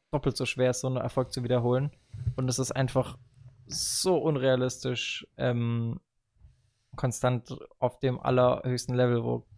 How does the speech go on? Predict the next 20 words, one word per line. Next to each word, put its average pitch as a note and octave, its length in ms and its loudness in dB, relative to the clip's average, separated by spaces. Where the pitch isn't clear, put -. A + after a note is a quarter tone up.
wirklich B2 580 -4
im A#2+ 140 0
Fall B2 240 2
von B2 200 -2
jetzt - 300 -6
der, B2+ 140 2
der B2 240 -6
Premier C3 240 2
League B2+ 180 -2
zum C3 80 -4
Beispiel B2 280 -2
letzte B2 280 0
Saison, B2 420 0
also A#2 140 -2
nicht A#2+ 220 -6
Liverpool-Meisterschaft, B2+ 1040 0
sondern B2 260 -2
dem A#2+ 340 -4
Jahr A#2+ 140 0
davor, B2 500 -2